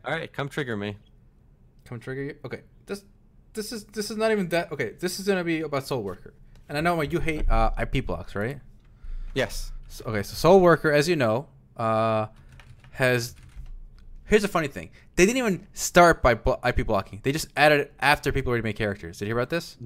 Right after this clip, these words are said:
Speaker 1: No, that's what?
Speaker 2: Yeah, so if you're in, if you're out, if you, they only have the license for America and Europe, but they only announced I P blocks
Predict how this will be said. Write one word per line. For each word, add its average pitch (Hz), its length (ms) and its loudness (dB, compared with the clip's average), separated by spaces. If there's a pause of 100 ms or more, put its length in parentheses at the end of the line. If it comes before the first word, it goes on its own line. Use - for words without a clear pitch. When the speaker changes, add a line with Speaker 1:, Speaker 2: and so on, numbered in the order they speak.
(100)
Speaker 1:
No, 92 460 -4
that's - 260 -6 (420)
what? 453 420 2 (140)
Speaker 2:
Yeah, 135 120 2
so 147 320 -2
if 139 140 -4
you're 180 120 0
in, 175 140 -6 (240)
if 143 160 -10
you're 185 120 2
out, 147 220 2
if 180 220 8
you, 202 100 6
they 165 420 2
only 208 180 8
have 202 80 4
the 190 60 4
license 170 380 2
for 131 480 2 (120)
America 165 580 2 (480)
and 127 200 -2
Europe, 117 300 2 (720)
but - 100 6
they 180 100 8
only 214 140 6
announced 185 300 6
I 208 80 4
P 180 120 2
blocks 143 320 4